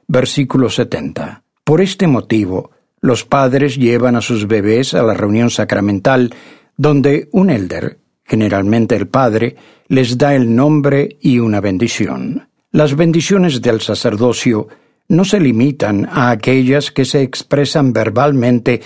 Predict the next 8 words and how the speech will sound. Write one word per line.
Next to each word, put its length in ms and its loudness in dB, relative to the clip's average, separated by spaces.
al 160 2
imponer 500 2
las 240 -4
manos 380 2
sobre 280 -2
una 240 2
persona 460 -2
específica, 840 -2